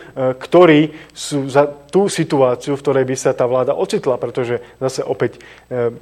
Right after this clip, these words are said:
opakujem častokrát to slovo, ale s veľkou pravdepodobnosťou, e, hraničnou s istotou, dokonca v tomto prípade by takáto vláda nemala ani takú, e, takú podporu v Národnej rade, ako má, e, súčasná, e, dožívajúca vládna koalícia,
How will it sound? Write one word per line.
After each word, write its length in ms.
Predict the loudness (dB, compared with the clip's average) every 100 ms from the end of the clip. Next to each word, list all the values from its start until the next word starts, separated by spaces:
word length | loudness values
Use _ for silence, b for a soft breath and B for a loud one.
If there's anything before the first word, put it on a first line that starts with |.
| -10
opakujem 400 | 0 2 4 0
častokrát 400 | 0 0 0 -2
to 80 | 0
slovo, 320 | 4 6 6
ale 160 | 2
s 80 | 0
veľkou 320 | -2 0 0
pravdepodobnosťou, 1120 | 4 6 6 6 4 6 4 2 -4 4 6
e, 60 | 6 2 B B B B B B
hraničnou 540 | -2 2 2 2 0
s 80 | 0
istotou, 400 | -4 2 4 4
dokonca 280 | 2 0 -2
v 80 | -4
tomto 180 | -2 -2
prípade 480 | -2 2 2 2 0 B B
by 80 | 0
takáto 380 | 2 2 0 2
vláda 340 | 2 4 2
nemala 360 | 2 2 2 0
ani 260 | -2 -4 -8 _ 4
takú, 420 | 4 4 2 -2
e, 60 | -4 -8 -8 -8 -12 -18 -6
takú 320 | -4 -4 0
podporu 560 | 2 2 2 2 2
v 80 | 0
Národnej 400 | 0 2 2 0
rade, 200 | 0 0
ako 300 | 0 -2 0
má, 200 | 2 4 2
e, 580 | -2 -20 -10 -6 -6
súčasná, 600 | -6 -6 -2 -2 -2 -6
e, 20 | -8 B B -8 -4 -2 -2
dožívajúca 840 | 0 0 2 2 2 2 2 0 0
vládna 420 | 0 2 2 0
koalícia, 800 | 0 4 4 4 -2 2 4 4